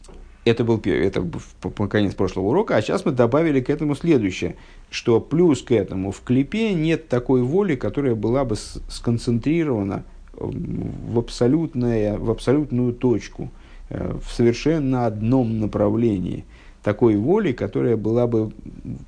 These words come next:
вот, ну, никак не разветвлена в принципе. А со стороны божественности вот эта вот воля, которая исходит из, м, м, которой обладает ехида,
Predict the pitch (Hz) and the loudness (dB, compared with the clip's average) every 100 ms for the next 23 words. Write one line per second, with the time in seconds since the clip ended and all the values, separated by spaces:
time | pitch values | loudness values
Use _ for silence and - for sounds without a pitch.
0 | - 110 120 117 117 143 139 139 131 113 | -4 0 0 2 0 2 2 0 0 -2
1 | - 104 98 101 104 95 107 107 104 90 | 0 -2 -2 -2 -2 -2 -2 0 0 -4
2 | - 95 98 - - - - - - - | -4 -4 -4 -6 -10 -10 -14 -18 -18 -18
3 | - - - 101 - 107 113 123 139 127 | -18 -20 -8 -6 -4 0 2 2 2 2
4 | 120 117 117 147 240 240 143 113 - 107 | 0 0 2 0 -2 -4 -4 -4 -2 -2
5 | 113 107 104 101 110 113 95 87 95 95 | 0 0 -2 -4 -2 0 0 -2 -4 -2
6 | 98 101 - 101 90 101 - 104 95 - | -2 -2 -2 -2 0 -4 -4 -6 -6 -8
7 | 98 135 104 98 - 104 117 101 95 95 | -8 -8 -8 -8 -4 -2 0 0 0 0
8 | 107 107 107 92 90 113 127 - 226 156 | 0 0 2 0 -2 -2 -2 -2 -2 -2